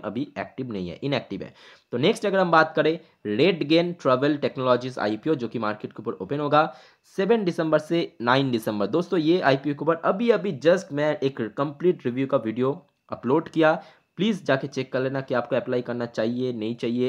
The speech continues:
एडवांटेज, डिसएडवांटेज, सब कुछ डिटेल में बताया। इसके ठीक अगला वाला वीडियो ही अपलोड किया था, प्लीज जाके चेक कर लेना।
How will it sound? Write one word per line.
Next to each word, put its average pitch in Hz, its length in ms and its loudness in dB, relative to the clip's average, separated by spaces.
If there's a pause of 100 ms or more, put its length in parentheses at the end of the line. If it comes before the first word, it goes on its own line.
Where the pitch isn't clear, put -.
(100)
एडवांटेज, 117 640 -4
डिसएडवांटेज, 117 680 -4
सब 196 260 -4
कुछ 165 200 -4
डिटेल 117 220 -4
में 135 120 -4
बताया। 127 320 0 (220)
इसके 151 240 -10
ठीक 202 320 -8
अगला 123 220 -4
वाला 131 200 -2
वीडियो 113 280 -2
ही 202 80 -2 (240)
अपलोड 117 300 -2
किया 107 120 -2
था, 95 80 -8
प्लीज 156 240 -4
जाके 135 220 -2
चेक 104 240 -4
कर 92 80 -4
लेना। 87 220 -8